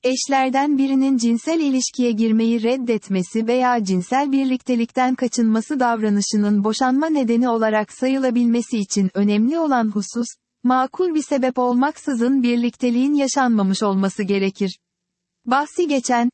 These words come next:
makul bir sebepten kasıt, cinsel sağlık probleminin bulunması, kadınların özel günü olması, hastalık gibi geçerli sayılacak bir başka nedenin varlığı cinsel birliktelikten kaçınmak için meşru neden olarak kabul edilmektedir.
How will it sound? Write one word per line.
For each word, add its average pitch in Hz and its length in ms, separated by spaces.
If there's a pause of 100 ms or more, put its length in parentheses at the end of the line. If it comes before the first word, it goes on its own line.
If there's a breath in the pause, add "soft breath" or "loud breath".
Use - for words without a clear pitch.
makul 254 520
bir 262 160
sebepten 240 560
kasıt, 202 420 (240)
cinsel 247 440
sağlık 254 520
probleminin 220 720
bulunması, 185 720 (260)
kadınların 269 640
özel 247 340
günü 233 240
olması, 180 640 (300)
hastalık 302 500
gibi 254 220
geçerli 247 500
sayılacak 226 640
bir 220 120
başka 233 340
nedenin 208 540
varlığı 214 480
cinsel 233 480
birliktelikten 262 800
kaçınmak 262 560
için 277 320
meşru 254 460
neden 202 280
olarak 190 420
kabul 202 340
edilmektedir. 190 840